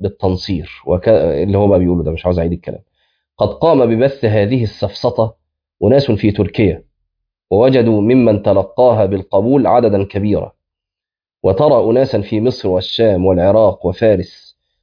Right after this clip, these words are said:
يقولون بها ويكابرون في المحسوس ولا يبالون، لأنهم يجدون على كل الأحوال من الأغرار من يصدقهم،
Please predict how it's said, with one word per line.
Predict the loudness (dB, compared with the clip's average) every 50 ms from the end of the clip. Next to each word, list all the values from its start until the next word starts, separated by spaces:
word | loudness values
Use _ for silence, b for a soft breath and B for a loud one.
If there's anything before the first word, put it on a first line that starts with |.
| _ _ -2
يقولون | -2 -2 0 2 2 4 4 4 4 4
بها | 4 4 4 4 2 2 0 -2 -4 -4
ويكابرون | -2 0 0 0 0 0 0 0 2 2 2 2 4 4 2 2 0
في | 0 -2
المحسوس | 0 2 2 0 0 -2 -4 0 2 2 2 2 -2 -6 -14 -6 0
ولا | 2 2 4 4
يبالون، | 2 2 0 0 0 0 0 -2 -4 -6 -10 _ _ _ _ _ _ _ _ _ _ _ _ _ _ _ 0
لأنهم | 2 2 4 4 4 4 4 4 2 2
يجدون | 2 0 0 0 2 2 2
على | 2 2 2 2 0
كل | 0 0 -2 -2 -2
الأحوال | -2 -4 -6 -8 -4 0 2 2 2 2 2 0
من | 0 2 2
الأغرار | 2 2 0 -2 -2 -2 -2 0 0 2 2 4 4 4 4 2 0 -4 -10 _
من | -8 -4 -4 -2 -2 -4
يصدقهم، | -6 -6 -8 -10 -10 -10 -12 -12 -12 -12 -10 -8 -4 -2 -2 -2 -2 -6